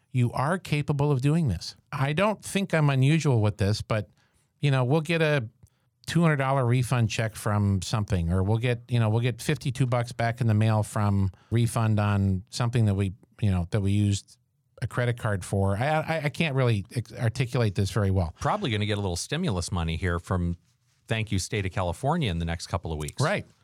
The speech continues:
Speaker 1: And what I like to do is I like to actually cash those little checks
Speaker 2: Uh-huh.
Speaker 1: and squirrel 'em away.
Speaker 2: Mm, like a nut in a tree?
Speaker 1: Like a nut in a tree.
Speaker 2: Which tree do you put them in?
Speaker 1: I can't tell you that.
Speaker 2: Okay.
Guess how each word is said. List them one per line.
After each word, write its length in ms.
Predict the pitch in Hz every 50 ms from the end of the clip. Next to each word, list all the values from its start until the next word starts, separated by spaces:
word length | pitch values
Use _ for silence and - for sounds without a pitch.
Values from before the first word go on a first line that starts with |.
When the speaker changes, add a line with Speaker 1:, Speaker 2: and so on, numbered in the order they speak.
| _ _ _ _ _ _ -
Speaker 1:
And 280 | 139 135 135 135 131 123 -
what 180 | 127 131 127 139
I 80 | 175
like 180 | 214 202 160 -
to 80 | - 151
do 140 | 143 147 143
is 100 | 120 107
I 180 | - 131 143
like 200 | 170 190 170 123
to 80 | - 131
actually 520 | 131 123 - - 135 110 104 98 92 87 - _ _ _ _ _ _ _
cash 340 | - - 139 135 147 139 -
those 240 | - 135 135 127 139
little 160 | 139 135 131
checks 440 | - - 139 147 165 - - - - - _ _ _ _ _ _ _ -
Speaker 2:
Uh-huh. 100 | - -
Speaker 1:
and 440 | 117 113 113 113 110 110 104 - - _ _
squirrel 380 | - - - - 147 135 123 117
'em 100 | 120 113
away. 300 | 107 98 87 76 - - _ _ _ _ _ _ _ _ -
Speaker 2:
Mm, 300 | 92 98 107 87 69 71 - _ _ _ _ -
like 160 | 90 87 -
a 60 | 87
nut 180 | 85 87 95 -
in 80 | -
a 60 | 90
tree? 340 | 82 - - 98 104 131 139 -
Speaker 1:
Like 180 | - 120 117 117
a 60 | 120
nut 200 | 107 117 123 139
in 80 | 147 156
a 60 | 127
tree. 320 | - - 120 95 78 80 - _ _ _ _ _
Speaker 2:
Which 200 | - 104 95 -
tree 200 | - - 101 95
do 40 | 95
you 60 | 101
put 160 | 101 - 85 78
them 140 | 78 73
in? 80 | 73 69 - _ _ - - -
Speaker 1:
I 120 | 110 104
can't 240 | - - 117 107 95
tell 160 | - 104 92
you 80 | 90 78
that. 160 | 78 71 - -
Speaker 2:
Okay. 260 | 92 87 - - 71